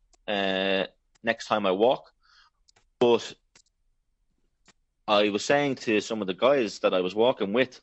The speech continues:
I would love to do this again because there's so many towns that I would love to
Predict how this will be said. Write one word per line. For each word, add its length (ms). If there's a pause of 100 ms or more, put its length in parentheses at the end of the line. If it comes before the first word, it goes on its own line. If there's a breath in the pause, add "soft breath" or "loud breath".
I 60
would 180
love 220
to 80
do 160
this 180
again 380
because 300
there's 160
so 260
many 220
towns 600
that 140
I 80
would 160
love 160
to 80